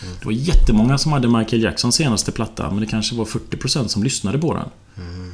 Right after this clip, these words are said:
Speaker 2: Man var tvungen att ha den i grannskapet för, "Jajamän, vi har grillkväll och vi har minsann köpt Michael Jacksons senaste platta." Då är man med i gänget, liksom.
Speaker 1: Ja, just det.
Speaker 2: Då är man lite cool. Så fast det fundera själv på, liksom, hur många C D-skivor man har köpt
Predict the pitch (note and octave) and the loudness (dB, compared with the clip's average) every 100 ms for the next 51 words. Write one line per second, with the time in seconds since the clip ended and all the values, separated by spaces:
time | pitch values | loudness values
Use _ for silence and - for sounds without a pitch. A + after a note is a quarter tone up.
0 | - G2 A2+ C3 B2+ A2 C#3+ B2+ A#2+ A#2 | -4 -2 0 2 2 4 2 2 2 2
1 | B2+ A#2 G2 - E2 E2+ - E2+ E2+ G#2 | 2 0 0 -4 -6 -8 -6 -4 0 0
2 | G#2 A2+ G2+ E2+ G2 A2 A2 A#2+ B2 G#2+ | 0 0 -2 -4 -2 0 2 4 2 0
3 | G2 G2 G2 G2+ A#2 C3 C3+ C3+ B2 G#2+ | -2 -2 0 0 0 0 0 0 0 0
4 | A2 - G2+ F#2+ F2+ - F2+ G#2+ E2+ - | -2 -2 -4 -2 -4 -4 -4 -2 -4 -4
5 | E2 D#2+ F2 F#2+ A2+ G#2+ A2 F#2+ F#2 D2 | -6 -6 -4 -2 0 2 2 0 -2 -4
6 | - - - B1 - G#2 G2 - - G2+ | -6 -8 -8 -10 -10 -10 -6 -6 -4 -4
7 | F#2 F#2 - - E2 F2 F#2 - G2 F#2+ | -2 -2 -6 -6 -8 -6 -6 -4 -2 -2
8 | F2 - - - - - - - - - | -6 -10 -14 -16 -18 -20 -20 -18 -12 -4
9 | G2+ F#2+ - G#2 G#2+ B2 A2+ B2 B2 A2+ | -2 -2 -4 -4 -2 -2 0 2 2 2
10 | G2+ C3+ G2 F#2 - F2+ G2 A2+ A#2+ G#2+ | 2 0 0 -2 -2 -2 0 -2 -2 -6